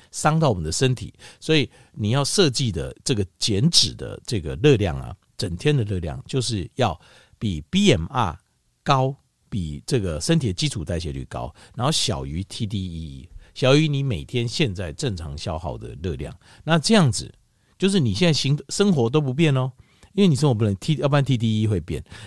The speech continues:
你不能说，“吼，我现在减肥哦，我就都不爱叮当哦。”那没，<laughs> 没用的。你要固定每天做什么、吃什么、运动什么，你就固定。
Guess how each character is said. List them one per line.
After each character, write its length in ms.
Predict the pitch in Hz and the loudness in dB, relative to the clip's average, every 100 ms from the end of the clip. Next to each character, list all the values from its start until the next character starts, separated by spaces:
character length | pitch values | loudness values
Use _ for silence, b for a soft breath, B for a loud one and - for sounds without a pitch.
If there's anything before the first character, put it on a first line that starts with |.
| - | -4
你 100 | 127 | 2
不 80 | |
能 80 | 151 | 4
说 140 | 143 131 | 6 4
，“吼， 120 | 113 | 2
我 160 | 101 | 2
现 120 | 135 147 | 2 2
在 100 | 127 | 2
减 240 | 131 131 | 2 0
肥 240 | 107 71 | -2 -4
哦， 240 | 76 64 - b b b | -4 -4 -8 b b b
我 140 | - 135 | -2 0
就 180 | 98 - - | 0 -4 -2
都 80 | 123 | 0
不 140 | 110 | 2
爱 60 | 107 | 0
叮 220 | 107 101 | 0 -2
当 240 | 92 73 | -4 -6
哦。” 120 | 65 67 | -8 -4
那 100 | 110 | 0
没， 260 | 123 110 98 | 2 2 4
<laughs> 60 | 107 | 6
没 200 | 110 110 | 6 4
用 140 | 117 | 2
的。 160 | 113 113 B 110 B | 0 -2 B -20 B
你 80 | 113 | -2
要 80 | 135 | 0
固 260 | 208 151 | 2 2
定 300 | 120 135 90 92 | 4 2 0 -8
每 140 | - 101 | -6 -2
天 220 | 131 147 | 0 0
做 200 | 165 139 | 2 0
什 120 | 101 | 0
么、 140 | 65 62 | -8 -4
吃 260 | - 120 | -2 0
什 120 | 113 | -2
么、 80 | 64 | -4
运 160 | 135 127 | -2 2
动 180 | 113 95 | 2 0
什 120 | 73 | -4
么， 120 | 60 | -10
你 140 | 62 | -10
就 100 | 76 104 | -10 -4
固 180 | 117 | -2
定。 200 | 85 80 | -2 -4